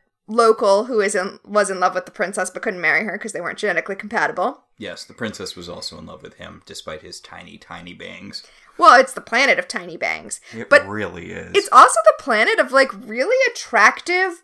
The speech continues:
Speaker 1: pink pajamas for everyone to wear for formal occasions. And I have to say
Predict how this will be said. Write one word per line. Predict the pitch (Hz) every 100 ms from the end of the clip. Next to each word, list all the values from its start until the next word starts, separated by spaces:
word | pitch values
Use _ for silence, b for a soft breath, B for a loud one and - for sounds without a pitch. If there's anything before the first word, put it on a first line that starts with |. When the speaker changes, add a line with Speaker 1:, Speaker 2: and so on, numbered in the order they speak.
| _
Speaker 1:
pink | - 240 277 -
pajamas | 320 208 160 190 233 330 415 -
for | - 285
everyone | 220 262 285 285 285
to | 311
wear | 233 208
for | - 339
formal | - 220 269 302
occasions. | 262 - - 233 277 427 480 508 - B B B -
And | 269 269 247 -
I | 247
have | 381 480
to | -
say | 370 - 269 339 254 147